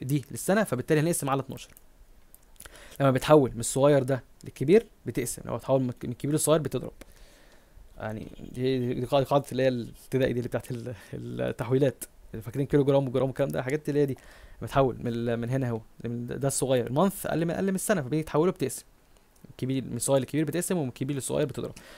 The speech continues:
فبالتالي هنقسم الواحد اللي هو مدينا دي على اتناشر، لانه نقسمها على اتناشر على اتناشر دي عدد السنين بتاعتنا في السنه، عدد، قصدي الشهور بتاعتنا في السنه. فبالتالي لما نيجي نجيب الناتج هيطلع معانا، آه، واحد بوينت ستة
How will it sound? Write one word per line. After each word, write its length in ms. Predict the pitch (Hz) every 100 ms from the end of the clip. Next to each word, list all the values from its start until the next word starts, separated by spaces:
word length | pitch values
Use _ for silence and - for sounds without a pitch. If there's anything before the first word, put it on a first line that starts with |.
| - -
فبالتالي 320 | 127 - 165
هنقسم 300 | 156 180 -
الواحد 300 | 147 160 165
اللي 120 | 139
هو 40 | 151
مدينا 280 | 147 165 156
دي 180 | 208 - - -
على 140 | 135 147
اتناشر، 300 | 139 - 127
لانه 120 | 160
نقسمها 240 | 151 170
على 60 | 143
اتناشر 220 | 156 196
على 100 | 156
اتناشر 320 | 123 151 147
دي 200 | 139 185 147
عدد 240 | 127 151
السنين 460 | - - 135 156 147 - -
بتاعتنا 340 | 123 135 143
في 60 | 135
السنه، 260 | - 110 110 -
عدد، 220 | 131 143
قصدي 180 | 139 147
الشهور 300 | 135 139 180
بتاعتنا 240 | 131 131
في 60 | 123
السنه. 200 | - 120 - - - -
فبالتالي 380 | 143 151 170 165
لما 100 | 147
نيجي 260 | 147 156 - - - -
نجيب 300 | 135 151 -
الناتج 380 | 135 156 143 131
هيطلع 320 | 139 - 127
معانا، 300 | 117 139 165 - - - _ - _ - _ - - - - -
آه، 300 | 151 139 131
واحد 360 | 131 143 147 123
بوينت 340 | 135 139 - - -
ستة 300 | - 120